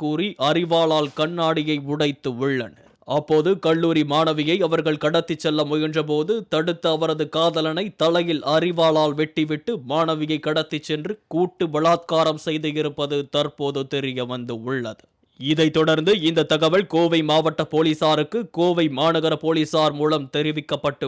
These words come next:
உள்ளது. எனவே இந்த தேவராஜ் கொலை வழக்கில் மூன்று பேரையும் கோவில்பாளையம் போலீசார்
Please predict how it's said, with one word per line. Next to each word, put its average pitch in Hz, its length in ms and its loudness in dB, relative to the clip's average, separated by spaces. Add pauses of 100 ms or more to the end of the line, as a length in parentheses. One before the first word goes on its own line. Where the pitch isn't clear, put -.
உள்ளது. 127 440 -8 (420)
எனவே 143 300 0 (140)
இந்த 151 180 -2
தேவராஜ் 156 560 0
கொலை 156 220 -2
வழக்கில் 156 440 -2
மூன்று 156 360 -6
பேரையும் 151 480 -2 (300)
கோவில்பாளையம் 165 840 4
போலீசார் 147 580 0